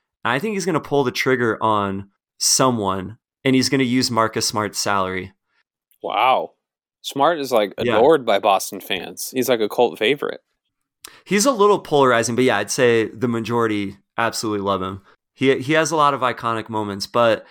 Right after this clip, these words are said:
Speaker 1: he is the one matching salary that we have. And his skill set is a little bit duplicated. I mean, it would be a really big loss. And I have a few names written down for people that they could acquire, but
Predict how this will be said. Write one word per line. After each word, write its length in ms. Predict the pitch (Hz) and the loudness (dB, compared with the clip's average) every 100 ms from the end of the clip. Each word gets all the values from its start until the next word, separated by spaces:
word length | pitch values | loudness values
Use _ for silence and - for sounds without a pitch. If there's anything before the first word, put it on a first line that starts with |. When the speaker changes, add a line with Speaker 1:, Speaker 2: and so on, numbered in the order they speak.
| _ | _
Speaker 1:
he 260 | - 156 185 | -6 2 2
is 160 | 180 | 2
the 100 | - | 0
one 440 | 127 131 139 139 - | 2 2 2 0 -4
matching 460 | 120 117 - 131 | -2 -2 -2 -6
salary 400 | 120 113 107 117 | -2 2 2 2
that 160 | 123 107 | 0 -2
we 100 | 104 | -4
have. 400 | 104 101 127 139 _ - _ _ _ 127 | -2 0 0 -4 _ -20 _ _ _ 0
And 160 | 127 | 0
his 200 | 127 147 | 0 0
skill 260 | - 156 165 | 2 2 2
set 320 | - 208 156 - | 4 2 0 0
is 460 | 135 151 160 - - _ _ _ - | 2 2 2 0 -4 _ _ _ -4
a 80 | 123 | -2
little 380 | 113 131 151 | 2 4 4
bit 300 | 151 165 151 | 2 0 -2
duplicated. 640 | 123 160 160 151 160 165 170 | -2 -2 -2 -2 -2 -2 -2
I 80 | 143 | -2
mean, 160 | 147 139 | -4 0
it 60 | |
would 140 | 165 170 | 2 2
be 80 | 170 | 2
a 80 | |
really 400 | 123 120 135 131 120 - | 2 2 2 2 -2 -8
big 220 | 101 120 | -6 -4
loss. 560 | 107 101 107 143 - - _ _ _ - | 0 2 2 2 -4 -8 _ _ _ -4
And 440 | 117 117 117 113 - | -2 0 -2 -4 -6
I 60 | 127 | -4
have 200 | 143 196 | -2 -2
a 80 | 165 | -4
few 340 | - 143 156 | -8 -8 -6
names 640 | 123 117 127 147 - - _ | -4 -2 -2 0 -2 -4 _
written 300 | 113 123 123 | -4 -4 -2
down 300 | 110 101 120 | 0 0 0
for 300 | 131 117 107 _ _ | -2 -4 -6 _ _
people 260 | - 131 120 | -6 -2 0
that 160 | 110 | 0
they 120 | 107 | 0
could 140 | 110 110 | -2 -4
acquire, 480 | - 110 101 117 117 | -4 -2 0 0 0
but 340 | 110 104 - | 0 0 -2